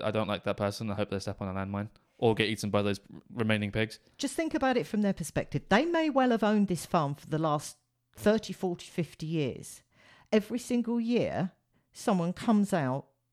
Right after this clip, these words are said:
Speaker 2: and lays flowers on the grass verge outside your farm. They may have been going up to the farm saying, "Will you let us search this? Will you let us search that?" And they may have accommodated them. But don't forget, they own the place.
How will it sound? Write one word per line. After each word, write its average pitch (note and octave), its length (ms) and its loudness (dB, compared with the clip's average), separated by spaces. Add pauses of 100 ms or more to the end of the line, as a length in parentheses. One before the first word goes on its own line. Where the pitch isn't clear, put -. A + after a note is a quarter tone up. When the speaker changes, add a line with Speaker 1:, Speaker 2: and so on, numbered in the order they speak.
(160)
Speaker 2:
and D#3+ 140 0
lays D#3+ 240 0
flowers C#3+ 580 -2
on D3+ 140 0
the E3 60 0
grass D#3 320 0
verge D3 280 0
outside C#3 480 -4
your C3+ 120 -6
farm. A2+ 400 -6 (280)
They F#3+ 120 4
may A3+ 260 4
have G#3+ 180 0
been G#3 200 2
going G3 300 2
up - 180 -2
to - 120 -14
the D#3+ 100 -8
farm D3 260 -4
saying, D3 260 -4
"Will D#3+ 140 -2
you E3 140 -4
let D3+ 260 -4
us C3+ 80 -8
search - 340 -4
this? - 240 -8
Will D3+ 120 -2
you D3+ 160 -4
let C#3+ 200 -6
us D3 100 -10
search - 360 -8
that?" C3 200 -6 (260)
And F#3+ 140 4
they G3+ 140 6
may G#3+ 260 4
have C4 140 2
accommodated C3+ 800 -4
them. A#2 160 -2 (240)
But B3+ 120 2
don't B3 200 2
forget, - 480 -2
they C4 200 4
own C4+ 260 2
the D#3+ 80 0
place. B2+ 580 -6